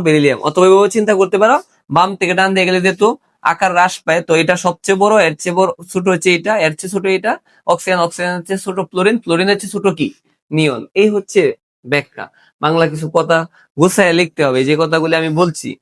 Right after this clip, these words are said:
যে একই পর্যায়ের বাম থেকে ডান দিকে গেলে পারমাণবিক আকার হ্রাস পায়। কেন হ্রাস পায় এটা লিখতে হবে না, কারণ একই পর্যায়ের বাম থেকে ডান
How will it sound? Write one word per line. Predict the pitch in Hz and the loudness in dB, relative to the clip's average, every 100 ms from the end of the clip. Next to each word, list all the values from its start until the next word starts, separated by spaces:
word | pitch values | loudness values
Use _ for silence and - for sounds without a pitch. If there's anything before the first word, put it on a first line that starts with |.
| _ _ | _ _
যে | 143 | -2
একই | 147 170 160 | 0 -2 0
পর্যায়ের | 175 165 156 | 0 0 0
বাম | 170 165 | -2 0
থেকে | 156 | 0
ডান | 156 165 | 0 0
দিকে | 160 156 | -2 -2
গেলে | 156 151 | 0 0
পারমাণবিক | 160 160 160 160 156 | 0 0 -2 0 -2
আকার | 151 147 | -2 0
হ্রাস | 147 151 - | 0 -2 -6
পায়। | 147 127 101 _ _ _ | -4 -4 -6 _ _ _
কেন | 175 | -2
হ্রাস | 180 165 160 | 2 0 0
পায় | - 151 | -2 0
এটা | 143 | 0
লিখতে | 156 170 170 | 0 -2 0
হবে | 175 185 | 0 0
না, | 208 156 - _ _ _ | 0 -2 -8 _ _ _
কারণ | 147 147 | -2 -2
একই | 151 180 | -2 -2
পর্যায়ের | 175 170 180 | 0 0 2
বাম | 165 175 | 2 -2
থেকে | 165 160 | -2 -2
ডান | 165 | 0